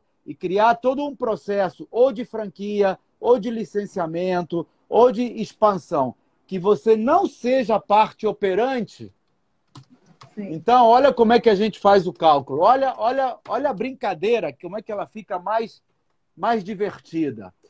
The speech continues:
Speaker 1: Se você tá hoje aqui, ó, você tá aqui, tá?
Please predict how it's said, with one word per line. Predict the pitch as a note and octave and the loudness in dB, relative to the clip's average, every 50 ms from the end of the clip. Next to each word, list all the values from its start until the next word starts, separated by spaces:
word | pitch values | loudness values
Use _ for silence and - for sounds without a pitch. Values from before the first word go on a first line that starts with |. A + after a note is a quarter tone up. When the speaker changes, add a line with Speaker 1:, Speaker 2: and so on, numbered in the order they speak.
| _ _ _ _ | _ _ _ _
Speaker 1:
Se | _ _ E3+ | _ _ -6
você | E3 F3 G#3 G3+ G3+ - C#4 - | -2 2 2 0 2 0 -4 0
tá | - C#4 A#3 | 4 4 6
hoje | A#3 B3 C4+ C4+ C4+ B3+ F3+ G#3+ | 6 8 6 6 6 4 0 -4
aqui, | G3 D3+ - G#3 A3+ A3+ F#3 | -8 -8 -8 -10 -6 -4 -4
ó, | D3 B2+ G#2+ F#2 F#2 _ _ _ _ _ _ _ _ _ | -4 -4 -6 -10 -16 _ _ _ _ _ _ _ _ _
você | _ C#3+ C3 | _ -16 -10
tá | - G#3+ A#3 | -6 -6 -6
aqui, | A3+ - F#3+ E3+ D3 A#2+ G2+ - _ _ | -4 -4 -6 -4 -4 -4 -8 -10 _ _
tá? | - B2+ C3+ D3+ E3 F3+ | -8 -6 -4 -2 -2 -4